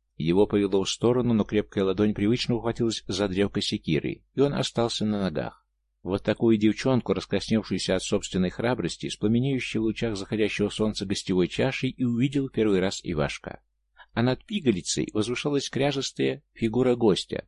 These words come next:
с заросшим дурным мясом шрамом на щеке. Его серые, почти стальные глаза бестрепетно смотрели на приближающегося волхва, учителя Ивана. Только пальцы левой руки нервно ощупали в конец изрубленные доски щита. Волх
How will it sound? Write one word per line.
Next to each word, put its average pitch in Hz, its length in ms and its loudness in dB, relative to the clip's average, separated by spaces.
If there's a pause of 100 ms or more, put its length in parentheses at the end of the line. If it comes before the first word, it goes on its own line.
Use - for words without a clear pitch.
(120)
с 95 100 -6
заросшим 120 460 0
дурным 104 320 0
мясом 117 380 0
шрамом 98 420 -4
на 95 100 -2
щеке. - 480 -8 (880)
Его 98 220 4
серые, 113 420 2
почти 95 320 -2
стальные 95 400 0
глаза 90 380 0
бестрепетно 107 520 -2
смотрели 117 540 -2
на 78 80 -4
приближающегося 87 800 -2
волхва, 95 480 -4 (100)
учителя 98 520 0
Ивана. 76 400 -2 (460)
Только 104 280 4
пальцы 110 380 0
левой 104 240 4
руки 104 280 0
нервно 110 340 2
ощупали 110 500 -2
в 90 40 -4
конец 110 460 0
изрубленные 95 560 0
доски 87 360 -2
щита. 64 480 -6 (920)
Волх 127 420 4